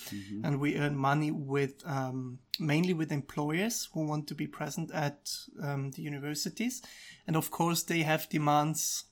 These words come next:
Speaker 2: at which universities they want to be present, which are the universities where it is difficult for them and for us to be present. So, of course, now we have to expand, um, whereas before it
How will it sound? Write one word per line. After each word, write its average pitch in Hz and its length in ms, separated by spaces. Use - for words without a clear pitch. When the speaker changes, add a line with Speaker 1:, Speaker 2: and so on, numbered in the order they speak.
Speaker 2:
at 143 160
which 170 260
universities 147 640
they 156 80
want 147 200
to 143 80
be 147 100
present, - 460
which 156 300
are 170 160
the 160 80
universities 160 800
where 147 400
it 156 160
is 151 260
difficult 180 440
for - 160
them 202 360
and 160 240
for 147 180
us 135 200
to 147 80
be 131 140
present. 143 460
So, 151 320
of 156 220
course, 160 280
now 147 300
we 147 160
have 151 260
to 208 100
expand, 196 540
um, 143 1000
whereas 139 680
before 147 500
it 147 120